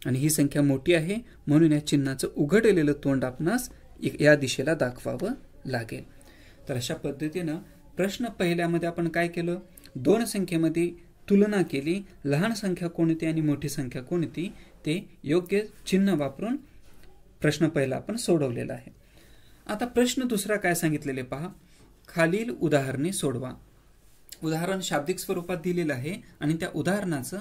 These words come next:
आपणास उत्तर लिहायचं आहे. त्यामधील उदाहरण क्रमांक एक पहा, स्वयंसिद्धा महिला बचत गटाने उडदाचे तीन लक्ष पंचेचाळीस हजार पापड तयार केले आणि स्वाभिमानी बचत गटाने उडदाचे दोन लक्ष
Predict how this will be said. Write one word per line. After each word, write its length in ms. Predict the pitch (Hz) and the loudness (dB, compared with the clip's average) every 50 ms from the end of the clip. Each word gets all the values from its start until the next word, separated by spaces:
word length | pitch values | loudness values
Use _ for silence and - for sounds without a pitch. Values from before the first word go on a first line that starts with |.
| 226 - | -10 -10
आपणास 360 | - 139 123 151 180 196 196 | -10 -8 -6 -6 -6 -6 -8
उत्तर 400 | - - 208 - - - 190 180 | -8 -8 -10 -6 -2 0 0 0
लिहायचं 380 | 160 147 131 117 110 110 - 127 | 0 -2 -2 -4 -4 -6 -8 -10
आहे. 160 | 123 - - - - - - - - - - - - - - - | -12 -12 -14 -18 -20 -20 -20 -20 -20 -20 -20 -20 -20 -20 -10 -4
त्यामधील 380 | - 185 - 180 190 - 196 196 | -2 0 0 0 0 0 -2 -2
उदाहरण 440 | 180 160 147 156 151 160 175 170 175 | -2 0 0 0 0 2 2 0 0
क्रमांक 380 | 170 - 175 170 170 175 170 170 | 0 -2 0 0 0 0 0 -2
एक 260 | - 170 170 170 - | -4 -4 -6 -4 -6
पहा, 180 | - 160 160 165 165 - - - - - - - - - - - - - - | -8 -8 -8 -8 -10 -12 -18 -20 -20 -20 -20 -20 -20 -20 -20 -20 -14 -6 -4
स्वयंसिद्धा 760 | - - 156 180 196 226 233 226 - 226 202 190 220 226 220 | 0 6 8 10 10 10 8 4 2 0 4 6 6 6 8
महिला 360 | 202 175 160 175 185 190 185 | 8 8 8 8 6 4 4
बचत 340 | 170 170 151 - 160 143 139 | 4 2 2 2 0 2 2
गटाने 460 | 143 147 - 196 190 175 139 135 147 151 - - - - - _ - - | 2 2 2 4 4 4 4 2 0 -2 -6 -12 -20 -20 -20 _ -4 0
उडदाचे 600 | 190 175 185 160 165 143 127 123 - - 165 196 196 - - - - - - - | 2 2 4 4 4 4 2 0 -2 -4 -6 -6 -6 -10 -18 -20 -20 -14 -4 0
तीन 160 | 202 233 233 | 2 2 4
लक्ष 280 | 226 - 220 - - 233 | 4 2 0 0 -2 -2
पंचेचाळीस 680 | 220 220 - - 156 156 170 170 - 180 185 196 190 - 190 | 0 4 4 4 6 6 4 2 4 2 2 2 0 0 -2
हजार 300 | 185 180 190 185 185 196 - - - | 0 0 0 -2 -2 -4 -8 -2 0
पापड 280 | 147 143 143 - 170 170 - | 0 0 2 -2 -4 -2 0
तयार 180 | 180 175 175 170 170 - | 0 0 0 0 -2 -4
केले 240 | 170 165 165 170 175 - - - - - - - - | -4 -2 -2 -4 -6 -8 -14 -20 -20 -20 -20 -6 0
आणि 320 | - 147 139 143 165 202 - - - - - - - | 2 4 4 4 2 0 -2 -8 -16 -20 -16 -10 -6
स्वाभिमानी 680 | - - - 151 151 147 160 214 214 233 233 220 220 | -4 2 4 4 6 6 4 2 4 4 2 2 2
बचत 360 | 214 196 185 180 - 160 151 | 2 0 0 2 0 -2 0
गटाने 440 | 143 147 139 139 143 135 135 143 160 165 - | -2 -2 -2 -2 -2 -2 0 0 -2 -2 -2
उडदाचे 520 | - 151 147 151 139 127 131 - 165 185 202 - - - - - - | -2 0 0 0 0 0 -2 -4 -6 -6 -6 -8 -14 -20 -18 -14 -4
दोन 260 | 123 139 180 214 220 | 2 4 4 4 4
लक्ष 260 | 208 196 190 - | 2 0 0 0